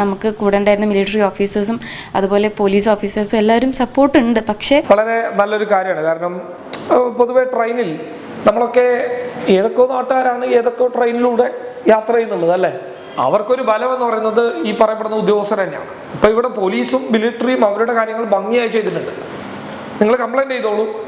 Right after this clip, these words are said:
Speaker 2: നടപടി എടുക്കണം എന്നുള്ളത് തന്നെയാണ് അവരും പറയുന്നത്. ഇപ്പൊ ഇതുപോലെയുള്ള ഒരു അവസ്ഥ ആർക്കും ഉണ്ടാകാതിരിക്കണമെന്നുണ്ട് എങ്കിൽ ഞാൻ പറയുന്നത് റെയിൽവേ വകുപ്പ് ഒരു പരിശോധന നടത്തണം എന്നുള്ളതാണ്. ഇടയ്ക്കിടയ്ക്ക് നമ്മുടെ റെയിൽവേ ഉദ്യോഗസ്ഥന്മാർ, അതായത് ഈ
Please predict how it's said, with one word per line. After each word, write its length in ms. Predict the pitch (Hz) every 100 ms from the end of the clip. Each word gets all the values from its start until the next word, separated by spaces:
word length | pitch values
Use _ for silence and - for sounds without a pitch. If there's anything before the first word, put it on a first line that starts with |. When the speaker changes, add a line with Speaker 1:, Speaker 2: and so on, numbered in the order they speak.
| - - -
Speaker 2:
നടപടി 300 | 190 208 233 233
എടുക്കണം 340 | 214 220 226 220
എന്നുള്ളത് 300 | 202 208 208
തന്നെയാണ് 260 | 190 196 196
അവരും 200 | 202 233 233
പറയുന്നത്. 340 | 233 190 - - - - - - -
ഇപ്പൊ 120 | - 214
ഇതുപോലെയുള്ള 680 | 185 294 302 330 339 285 262 269
ഒരു 80 | 226 208
അവസ്ഥ 220 | 202 - 214
ആർക്കും 260 | 185 220 214 190
ഉണ്ടാകാതിരിക്കണമെന്നുണ്ട് 1080 | 208 214 226 220 175 170 214 185 180 170 185 160
എങ്കിൽ 220 | 151 151 120 - - - - - - 135 147
ഞാൻ 120 | 262 294
പറയുന്നത് 340 | 247 226 214 233 196
റെയിൽവേ 400 | 185 226 226 262 240
വകുപ്പ് 340 | 185 196 175 214 196
ഒരു 100 | 202
പരിശോധന 480 | 175 160 185 190 196 180
നടത്തണം 280 | 156 156 147
എന്നുള്ളതാണ്. 400 | 139 120 80 76 - - - - - - -
ഇടയ്ക്കിടയ്ക്ക് 520 | 214 311 320 285 - 254 254
നമ്മുടെ 220 | 226 247 233
റെയിൽവേ 320 | 220 240 262 247
ഉദ്യോഗസ്ഥന്മാർ, 600 | 190 233 233 233 202 147 - - - - - - - -
അതായത് 300 | 165 214 240 494 - - - - -
ഈ 40 | 233